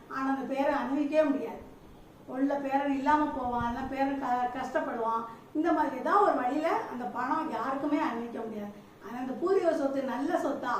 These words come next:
அதாவது யாருக்கெல்லாம் போய் சேரும் அப்படிங்கறதையும் இந்த ஐந்தாம் பாவத்தை வச்சு கண்டுபிடிச்சிடலாம். சரியா? இதை ஒவ்வொன்றா உங்களுக்கு நான் சொல்லித்தரேன் எப்படிலாம் எடுக்கணும்னு. அது பிறகு பாருங்க, நிறைய மேரேஜ், மேரேஜ் எடுத்துக்கங்க, இங்க நிறைய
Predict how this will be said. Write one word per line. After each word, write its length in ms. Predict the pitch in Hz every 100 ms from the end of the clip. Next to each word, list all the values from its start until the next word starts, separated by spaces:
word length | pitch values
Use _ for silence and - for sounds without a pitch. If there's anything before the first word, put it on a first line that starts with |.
| - - - - - -
அதாவது 320 | 269 294 269
யாருக்கெல்லாம் 420 | 254 320 330 330
போய் 100 | 294
சேரும் 520 | - 277 277 285 240 - -
அப்படிங்கறதையும் 500 | 339 403 330 294 277
இந்த 180 | 381
ஐந்தாம் 380 | 285 269 277 277
பாவத்தை 380 | 254 226 - 381
வச்சு 80 | 294
கண்டுபிடிச்சிடலாம். 560 | 233 208 - 202 - - - - - - - - -
சரியா? 220 | 427 - - -
இதை 140 | 294
ஒவ்வொன்றா 360 | 302 302 330 392
உங்களுக்கு 200 | 320 294
நான் 220 | 277 277
சொல்லித்தரேன் 580 | 277 269 240 - - 269
எப்படிலாம் 380 | 240 269 311 269
எடுக்கணும்னு. 520 | - 247 233 208 196 - - - -
அது 200 | 330 403
பிறகு 200 | - 262
பாருங்க, 320 | 202 180 180 196 - - -
நிறைய 480 | 392 277 285 285 277
மேரேஜ், 340 | 294 330 285 - - - - -
மேரேஜ் 420 | 311 339 370 320 294
எடுத்துக்கங்க, 420 | 277 277 269 269 285 - - -
இங்க 360 | 277 269 262 240 233
நிறைய 220 | - 359